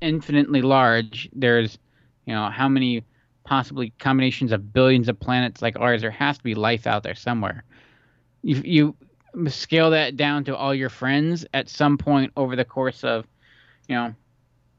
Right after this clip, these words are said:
twelve, thirteen, fourteen years, uh, at, let's just say,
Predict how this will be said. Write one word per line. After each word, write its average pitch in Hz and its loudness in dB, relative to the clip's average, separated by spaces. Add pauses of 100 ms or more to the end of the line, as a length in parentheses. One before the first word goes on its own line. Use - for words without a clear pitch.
(680)
twelve, 143 2
thirteen, 143 4
fourteen 139 2
years, 135 0 (100)
uh, - -6 (840)
at, 107 -6 (1300)
let's 143 -10
just 143 -4
say, 120 0